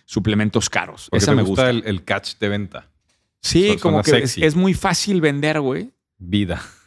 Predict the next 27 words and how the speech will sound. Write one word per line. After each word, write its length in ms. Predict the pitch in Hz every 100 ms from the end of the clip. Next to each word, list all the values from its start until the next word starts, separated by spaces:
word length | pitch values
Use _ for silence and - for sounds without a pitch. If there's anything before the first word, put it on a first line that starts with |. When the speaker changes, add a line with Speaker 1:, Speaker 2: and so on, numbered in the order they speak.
| _ - 120
Speaker 1:
Hoy, 140 | 127 139
hoy 100 | 147
me 120 | 147
decían 240 | 131 139
Speaker 2:
<laughs> 80 | 135
Speaker 1:
una, 160 | 147 131
hoy 100 | 127
me 100 | 165
decía 180 | 135 139
una 100 | 147
cosa, 220 | - 123
uno 100 | 143
de 40 | 139
estos 160 | - 120
cuates 280 | 131 143
de, 160 | 120 95
de 180 | 85 95
solar 400 | - 92 98 110
que 120 | 101
me 180 | 90 87
dejó 200 | 90 101
pensando, 320 | - 101 104
me 80 | 104
dejaron 240 | 101 175 214
pensando 260 | 135 147
dos 140 | 139 -
cosas. 440 | 147 - 95 -